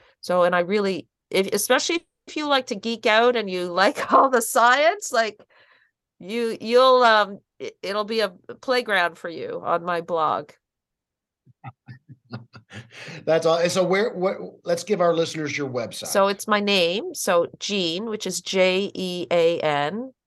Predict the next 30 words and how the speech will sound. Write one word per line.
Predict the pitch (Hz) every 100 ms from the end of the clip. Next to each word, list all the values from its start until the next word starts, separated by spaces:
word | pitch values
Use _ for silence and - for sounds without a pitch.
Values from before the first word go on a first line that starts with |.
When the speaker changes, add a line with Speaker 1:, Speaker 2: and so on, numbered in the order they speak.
| _ _ -
Speaker 1:
and | 175
my | 175
last | 180 185 -
name | 170
is | 165 - -
L | 165 185 190 -
A | 170 165 175 247 - _ _ _ _ _
M | 170 175 196 214 -
A | 180 180
N | - 160 160 175 233 277 _ _ -
T | 190 185
I | 175 160
A | - 156 147 190 196 _ _ _ _ _ -
dot | 165 -
com. | 175 135 87 _ _ _ _ _ _ _ _
So | - 170
you'll | 175 175
see, | 170 - 180 170 156 -
uh, | 151 147
the | 147
blog | 151 185 180 190 190
there. | 202 190 185 180 185 _ _ _ _ _
Um, | 156 151 151 151 - _ _ _
you'll | 190 190
also | 214 -
see, | 220 - 196 190 180 -
um, | 165 160 151 - - _ - -
there's | 185 180
a | 175
free | - 202 202 190 180 170